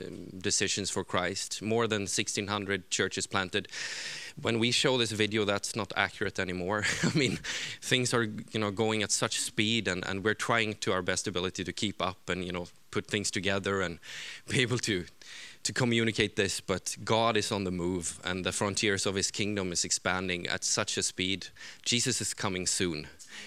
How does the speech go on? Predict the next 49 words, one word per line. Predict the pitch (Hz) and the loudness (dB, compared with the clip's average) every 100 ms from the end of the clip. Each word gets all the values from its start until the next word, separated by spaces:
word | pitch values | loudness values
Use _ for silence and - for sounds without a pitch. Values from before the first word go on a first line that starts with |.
| - | -4
but | 98 | 2
we | 104 131 | 4 6
have | 131 127 113 | 6 4 4
a | 104 | 2
mission. | 104 101 - 95 | 2 2 2 2
We | 90 107 | 2 4
have | 117 107 | 4 4
a, | 95 90 85 | 2 2 -2
we, | 95 92 92 87 - | -4 -4 -6 -12 -6
the, | 90 92 85 | -4 -4 -2
we, | 90 | -2
we | 92 | 0
have | 92 110 | 0 2
a | 98 95 | 2 0
mission | - 92 101 101 | -2 0 0 0
to | - | -2
complete. | 98 98 92 101 107 - - - - - - - | -4 -4 0 0 0 0 -2 -2 -8 -10 -12 -4
Um, | 90 85 82 82 80 - - | -2 0 -2 -6 -12 -14 -2
Matthew | 101 101 113 | 0 2 0
twenty-four | - 98 92 110 | 0 0 0 0
fourteen, | 95 - 101 - 104 | 0 0 0 0 0
that's | 98 92 | 0 0
a | 101 | 0
verse | 90 92 - | 0 0 0
we | 98 90 - - - - - - | 0 -2 -6 -14 -12 -12 -8 2
actually, | 120 - 120 98 | 4 4 2 2
you | |
know, | 95 | 4
I, | 95 98 107 | 4 4 4
I | |
always | - 120 135 123 | 4 4 2 2
have | 113 | 0
to | |
struggle | 101 - 107 110 87 | 0 2 2 2 0
because | 87 - | 0 2
I | 107 | 2
felt | - 107 98 | 2 0 2
God | 107 101 | 0 2
put | 110 104 | 0 0
another | 95 95 | 0 2
word | 98 98 | 2 2
on | 95 | 0
my | 92 | -2
heart, | 98 110 117 | 2 2 4
<laughs> | |
but | - - - | 2 2 4
really | 190 196 185 170 | 4 4 6 6
this | 143 165 147 | 6 4 4
is | 123 | 0